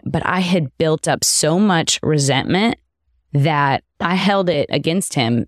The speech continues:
not, not even knowing. It was, like, super su-, subconscious. Like, we were still happy dating and, you know, being intimate and all the things, but I was still, I just, it just kept layering on top that anger and bitterness.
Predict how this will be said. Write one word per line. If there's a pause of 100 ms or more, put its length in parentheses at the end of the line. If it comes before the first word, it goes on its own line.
not,
not
even
knowing.
It
was,
like,
super
su-, (140)
subconscious.
Like, (420)
we
were
still
happy
dating
and, (220)
you
know,
being
intimate
and
all
the
things,
but (240)
I
was
still, (120)
I
just,
it
just
kept (120)
layering
on
top (400)
that
anger
and
bitterness.